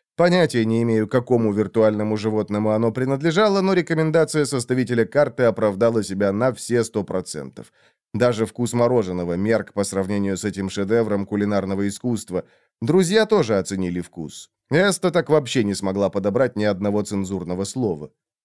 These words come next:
Вернувшись на главную площадь, я на минутку заскочил к Элли и сгрузил ей часть провианта, за что получил в награду поцелуй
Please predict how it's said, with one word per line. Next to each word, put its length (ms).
Вернувшись 680
на 120
главную 440
площадь, 480
я 140
на 120
минутку 440
заскочил 540
к 80
Элли 260
и 100
сгрузил 540
ей 220
часть 400
провианта, 580
за 160
что 200
получил 460
в 60
награду 400
поцелуй 560